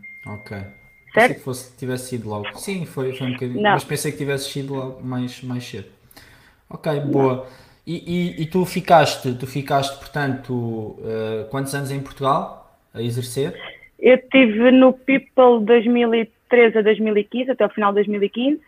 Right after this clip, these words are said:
Speaker 2: e vim para o
Speaker 1: Uhum.
Speaker 2: Dubai no último dia do ano de dois mil e quinze, portanto foi quando eu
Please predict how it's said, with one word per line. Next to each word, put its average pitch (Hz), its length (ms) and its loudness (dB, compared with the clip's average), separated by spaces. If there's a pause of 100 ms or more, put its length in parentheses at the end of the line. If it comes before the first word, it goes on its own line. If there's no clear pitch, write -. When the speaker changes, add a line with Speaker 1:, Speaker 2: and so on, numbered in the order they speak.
(460)
Speaker 2:
e 220 80 2
vim 220 140 4
para 226 140 4
o 220 40 6
Speaker 1:
Uhum. 214 60 2
Speaker 2:
Dubai 226 520 4 (760)
no 233 240 0
último 240 340 0
dia 226 160 4
do 214 160 2
ano 214 140 2
de 208 80 0
dois 202 80 0
mil 208 120 -2
e 208 60 -2
quinze, 226 300 -6
portanto 214 380 -6
foi 220 100 0
quando 208 220 0
eu 208 380 4